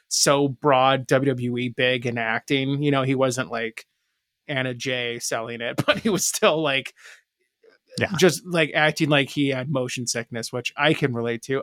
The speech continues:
Speaker 1: I would tap out if I was in that fucking move. I'd be tapping out right away.
Speaker 2: Oh, absolutely. And I think, um, I, I think that it was fine. I,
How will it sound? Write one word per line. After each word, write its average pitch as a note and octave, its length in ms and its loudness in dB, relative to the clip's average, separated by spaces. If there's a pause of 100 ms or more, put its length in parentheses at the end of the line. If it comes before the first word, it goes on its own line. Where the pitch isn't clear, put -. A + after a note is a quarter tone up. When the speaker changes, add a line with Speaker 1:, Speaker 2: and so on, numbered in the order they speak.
Speaker 1:
I F#3+ 200 4
would C#3+ 180 -2
tap B2 240 -4
out C3 140 -6
if B2+ 80 -6
I D3 120 4
was B2 140 -2
in B2+ 60 -4
that C#3 160 -2
fucking A2+ 240 -8
move. A2 220 -10
I'd D3 140 2
be C3+ 120 -4
tapping C3 300 0
out B2 100 2
right A#2+ 180 2
away. A#2 280 2 (1200)
Speaker 2:
Oh, F#3+ 160 6
absolutely. A#2 720 0
And G#2+ 100 -4
I A2 120 0
think, A#2 400 -4
um, F#2 480 -4 (180)
I, D3+ 220 4
I D#3 140 8
think D3+ 220 0
that C3+ 120 6
it B2 40 8
was A2 160 4
fine. A2 320 2
I, A#2 220 0